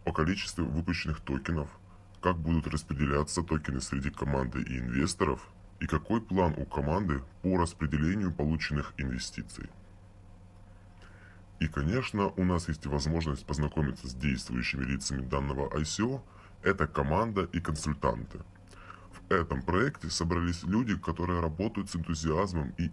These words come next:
искренне желают достичь успеха в этом проекте. Более подробно узнать о каждом члене команды, его достижениях и компетенции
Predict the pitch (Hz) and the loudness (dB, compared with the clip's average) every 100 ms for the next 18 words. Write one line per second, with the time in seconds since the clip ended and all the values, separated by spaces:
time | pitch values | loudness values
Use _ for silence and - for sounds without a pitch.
0 | - 82 90 - 82 73 69 71 76 69 | -2 -2 -2 0 0 0 0 2 2 2
1 | 67 - 71 - 69 - 82 - 73 - | -4 -4 -6 -6 -8 0 0 0 -4 -6
2 | 65 69 - 67 60 - - - - - | -4 -4 0 0 0 -4 -14 -16 -18 -20
3 | - - - - - - - 78 87 92 | -20 -20 -20 -20 -20 -20 -8 2 6 6
4 | 76 - 82 101 147 127 95 - 85 87 | 6 4 2 4 4 4 2 2 2 2
5 | 78 - 82 82 78 82 - 80 80 - | 2 0 2 2 2 0 2 2 0 0
6 | 92 123 123 104 - 80 80 80 78 80 | 2 2 2 0 0 0 2 2 0 0
7 | 76 73 65 65 - - 80 95 120 131 | 0 0 0 -2 -4 -4 -2 0 0 0
8 | - 110 101 | 0 0 -2